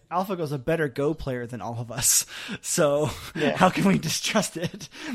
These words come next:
Speaker 1: And, like, it turned out, it's like, "No, that's an incredible move." But then the very next game, the human, like, kind of did the same thing where he's like, "I don't know, I just felt that that was the move and I had to do it, and I couldn't explain it at the time, but then it worked out."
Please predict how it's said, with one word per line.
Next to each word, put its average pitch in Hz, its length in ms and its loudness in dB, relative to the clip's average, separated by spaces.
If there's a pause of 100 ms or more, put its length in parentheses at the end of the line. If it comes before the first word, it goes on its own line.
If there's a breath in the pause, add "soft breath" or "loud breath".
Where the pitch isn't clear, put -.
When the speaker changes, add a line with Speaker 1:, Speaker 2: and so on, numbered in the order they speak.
(120)
Speaker 1:
And, 170 160 2
like, 151 160 0
it 151 100 -6
turned 180 220 0
out, 165 80 2
it's 139 80 -2
like, 135 80 -4
"No, 175 120 2
that's 139 160 0
an 143 60 -4
incredible 156 240 -2
move." 139 120 -4
But 143 120 -2
then 147 100 -4
the 135 60 -8
very 143 160 -2
next 131 160 -6
game, 156 240 -4
the 131 80 -8
human, 147 360 -4
like, 131 120 -6
kind 147 160 -6
of 127 60 -8
did 127 120 -12
the - 60 -18
same 131 200 -8
thing 147 160 -8
where 123 80 -8
he's 117 120 -14
like, 127 140 -14
"I 135 100 -12
don't 139 120 -8
know, 226 140 -4
I 120 100 -6
just 110 200 -18
felt 120 260 -10
that 117 180 -20
that 104 160 -8
was 123 140 -12
the 156 120 -8
move 220 180 -6
and 113 80 -8
I - 40 -12
had 131 140 -16
to 127 60 -14
do 160 200 -8
it, 107 140 -8
and 113 260 -10 (360 loud breath)
I 127 60 -12
couldn't 147 240 -6
explain 143 320 -8
it 143 60 -6
at 120 40 -14
the 123 60 -12
time, 143 360 -8
but 127 140 -12
then 123 100 -10
it 120 60 -10
worked 165 220 -4
out." 202 240 -6